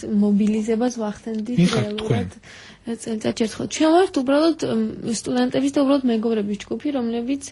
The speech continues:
Speaker 1: რაღაცნაირად ერთმანეთთან მოვახერხეთ, ისე დაკავშირება, რომ გარკვეული ორგანიზება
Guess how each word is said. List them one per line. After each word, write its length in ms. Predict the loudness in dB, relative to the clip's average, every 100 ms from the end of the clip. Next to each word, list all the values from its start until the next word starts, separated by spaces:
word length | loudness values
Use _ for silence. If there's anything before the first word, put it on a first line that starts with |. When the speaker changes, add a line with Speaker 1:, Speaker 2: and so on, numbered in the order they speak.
| -18 -14 -10
Speaker 1:
რაღაცნაირად 600 | -2 0 0 2 2 2 0
ერთმანეთთან 460 | -2 0 0 2 2
მოვახერხეთ, 600 | 2 0 -2 -4 -4 -4
ისე 160 | -2 -2
დაკავშირება, 540 | -2 -2 -4 -4 -4 -2
რომ 160 | 0 -2
გარკვეული 460 | -2 -4 -2 0 0
ორგანიზება 960 | 0 -2 -4 -4 -4 -8 -8 -6 -4